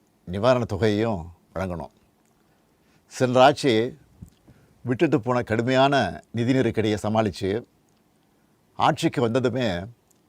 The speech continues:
பல திட்டங்களை நிறைவேத்தணும். நம்ம ஆட்சிக்கு வர்றதுக்கு முன்ன மாதம் ஆயிரம் ரூபாய் உரிமைத் தொகை வழங்கப்படும்னு அறிவிச்சேன். அப்போ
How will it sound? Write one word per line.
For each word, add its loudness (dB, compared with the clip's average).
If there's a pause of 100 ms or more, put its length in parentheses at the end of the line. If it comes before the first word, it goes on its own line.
(380)
பல 6
திட்டங்களை 0
நிறைவேத்தணும். -2 (1080)
நம்ம 0
ஆட்சிக்கு 0
வர்றதுக்கு 0
முன்ன -2 (880)
மாதம் 4
ஆயிரம் 2
ரூபாய் 2
உரிமைத் 0
தொகை 0
வழங்கப்படும்னு -2
அறிவிச்சேன். -4 (960)
அப்போ 0